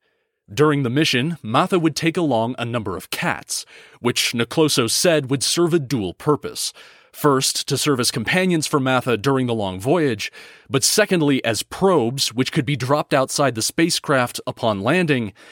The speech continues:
to ascertain whether or not Mars had a habitable surface. He would even attempt to establish a ministry on Mars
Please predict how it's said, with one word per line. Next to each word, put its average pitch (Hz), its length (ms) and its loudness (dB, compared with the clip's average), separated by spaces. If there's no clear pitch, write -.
to 151 120 2
ascertain 160 880 0
whether 151 260 2
or 165 140 0
not 147 240 2
Mars 98 440 0
had 131 140 0
a 123 60 0
habitable 98 560 -2
surface. - 720 -2
He 139 120 2
would 131 160 2
even 135 280 0
attempt 147 500 -2
to 139 100 -2
establish 127 560 0
a 113 80 -4
ministry 147 580 2
on 113 220 0
Mars 104 460 2